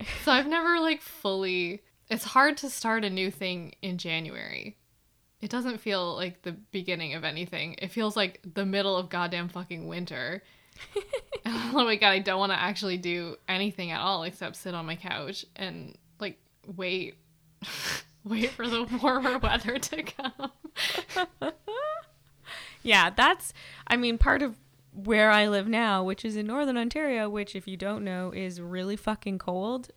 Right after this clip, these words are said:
Speaker 1: like, really fucking cold for a really long time in the winter. And it does not motivate or inspire any kind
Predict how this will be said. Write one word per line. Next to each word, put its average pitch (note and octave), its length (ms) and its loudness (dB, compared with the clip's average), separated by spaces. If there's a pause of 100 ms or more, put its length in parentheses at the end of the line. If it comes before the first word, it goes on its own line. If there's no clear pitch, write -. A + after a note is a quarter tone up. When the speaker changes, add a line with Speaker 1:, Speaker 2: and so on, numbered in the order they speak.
Speaker 1:
like, F#3 400 -2 (100)
really G#3 300 0
fucking - 380 -6
cold - 440 -6
for G#3 140 0
a F#3 60 0
really F#3 360 4
long E3 220 -2
time F3+ 320 -4
in A3+ 80 -2
the A#3+ 80 -2
winter. B3+ 440 0
And F#3 140 2
it A3 160 2
does G3 240 2
not G3 640 6 (480)
motivate A#3+ 840 4 (280)
or D#4 160 2
inspire C#4+ 1040 2 (340)
any B3+ 320 6
kind F3+ 720 2